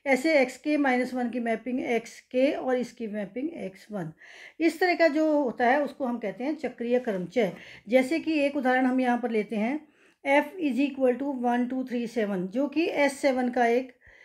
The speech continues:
एस सेवन हमारे पास एक समुच्चय है सात अवयवों का, उसमें से एक क्रमचय हमने लिया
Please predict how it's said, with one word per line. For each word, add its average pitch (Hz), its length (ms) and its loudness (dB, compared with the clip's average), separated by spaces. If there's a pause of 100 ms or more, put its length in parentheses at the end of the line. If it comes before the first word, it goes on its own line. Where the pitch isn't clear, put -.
(280)
एस 262 240 0
सेवन 285 200 2
हमारे 262 240 4
पास 269 140 0
एक 262 120 -2
समुच्चय 247 420 -2
है 277 140 4
सात 254 300 0
अवयवों 254 360 0
का, 294 160 -2
उसमें 269 280 -4
से 277 120 -4
एक 285 280 0
क्रमचय 269 320 0
हमने 240 240 2
लिया 226 300 0